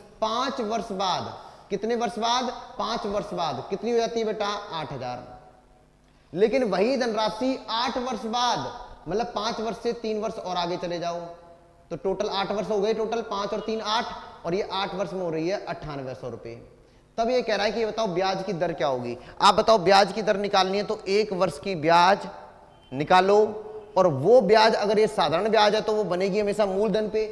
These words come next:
तो आप बताओ एक वर्ष की ब्याज तो यहाँ से भी निकल सकती है। अगर आठ हजार रुपये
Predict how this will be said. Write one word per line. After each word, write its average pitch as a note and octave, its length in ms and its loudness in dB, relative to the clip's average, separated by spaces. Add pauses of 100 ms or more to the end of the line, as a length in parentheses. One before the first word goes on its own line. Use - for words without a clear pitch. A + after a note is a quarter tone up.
(260)
तो G#3 60 -2
आप G3 60 -2
बताओ G#3+ 220 -4
एक G#3+ 240 0
वर्ष G#3+ 160 -4
की A3 100 -6
ब्याज G3+ 180 -2
तो G#3+ 100 -4
यहाँ D#3 160 -4
से E3 120 -2
भी F3+ 60 2
निकल G3+ 200 2
सकती F#3+ 280 -2
है। G3 140 4 (340)
अगर A3 240 -2 (640)
आठ G#3+ 240 -2
हजार A3+ 220 0
रुपये G#3+ 380 0